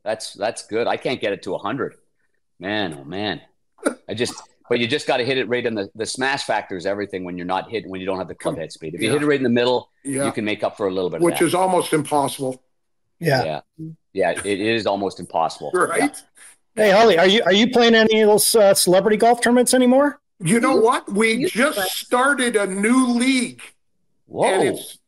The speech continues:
Speaker 2: it, it got delayed one year, uh, but me and Darius are partners. It's two-man teams.
Speaker 3: Nice.
Speaker 2: And I believe there's twelve teams, and
Speaker 1: Nice.
Speaker 2: they're gonna be nine-hole matches, and it's gonna be on C B S.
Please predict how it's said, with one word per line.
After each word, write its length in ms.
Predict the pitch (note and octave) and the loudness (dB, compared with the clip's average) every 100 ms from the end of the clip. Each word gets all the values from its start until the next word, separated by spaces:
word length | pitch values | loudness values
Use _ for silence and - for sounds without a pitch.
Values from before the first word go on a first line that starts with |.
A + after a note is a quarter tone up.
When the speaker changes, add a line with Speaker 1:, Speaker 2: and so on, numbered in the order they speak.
| - - | -20 -8
Speaker 2:
it, 220 | G#3 G3 - | -2 -2 -2
it 200 | G3+ - | -4 0
got 220 | G3 E3 | -2 0
delayed 480 | F#3+ G3 A#3+ C4+ A3 | -2 2 2 0 -2
one 340 | G#3 A#3 A#3 | 0 0 0
year, 500 | A3 A3 F#3 F3 - _ _ _ _ _ _ _ _ | 0 0 2 0 -4 _ _ _ _ _ _ _ _
uh, 360 | - E3 D#3+ D#3+ | -6 -2 -2 -4
but 360 | D#3+ - F#3 F3+ | -6 -4 -4 -2
me 220 | A3 B3+ | 0 0
and 160 | A#3 D#3+ | 0 0
Darius 500 | A3+ C4+ A3 F3 - | 0 2 0 -2 -2
are 140 | F3+ | -2
partners. 500 | - G#3+ G#3 F3+ D3 | 0 -2 -2 -4 -4
It's 180 | D#3+ - | -8 -10
two-man 560 | - C4 B3+ B3 A3+ G#3+ | -2 -2 0 -2 -4 -6
teams. 640 | - A#3 G#3 D#3+ D3 - _ _ _ - | -4 -2 -2 -4 -12 -16 _ _ _ -2
Speaker 3:
Nice. 320 | F3 C#4 - | 2 2 2
Speaker 2:
And 140 | F3+ F3+ | 0 0
I 80 | F#3 | 0
believe 520 | G3 G#3+ A#3 C4+ B3 | 0 2 2 2 0
there's 280 | G#3+ - - | -2 -2 -12
twelve 580 | - A3 A3+ A#3+ A#3+ - | -2 0 2 0 0 -6
teams, 720 | A#3+ A#3 F#3 E3+ D#3 - _ _ _ _ - | -4 -2 -2 -6 -12 -16 _ _ _ _ -8
and 300 | F#3 F3 F3+ | -2 -2 0
Speaker 1:
Nice. 120 | F3+ | -2
Speaker 2:
they're 80 | F#3+ | -2
gonna 60 | F#3 F#3 | -2 -4
be 40 | |
nine-hole 540 | F#3 G#3+ A#3+ A3 A#3+ A3 | 0 0 0 2 2 2
matches, 560 | G#3 G#3+ A3+ G#3 F#3 | 2 -2 -2 -2 -2
and 100 | F3 | -4
it's 180 | F3 F3 | -8 -6
gonna 180 | G#3 G3+ | -4 -4
be 120 | F#3+ | -2
on 140 | F3 E3 | -6 -6
C 320 | - A#3+ A#3 | -12 -6 -4
B 220 | A#3+ A#3 | 0 0
S. 480 | G3 F3+ F3+ - | 0 -2 -6 -14